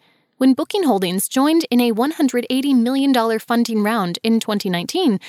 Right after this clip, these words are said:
Yanolja was valued at over more than one billion dollars, one trillion won, and recognized as a unicorn.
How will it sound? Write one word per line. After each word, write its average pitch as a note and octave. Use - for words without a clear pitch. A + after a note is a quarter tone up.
Yanolja B3
was B3
valued D4
at A#3
over C#4
more B3
than G#3
one C#4+
billion B3
dollars, A3+
one G3
trillion F#3
won, A3
and A#3
recognized D#4+
as -
a A#3+
unicorn. G#3+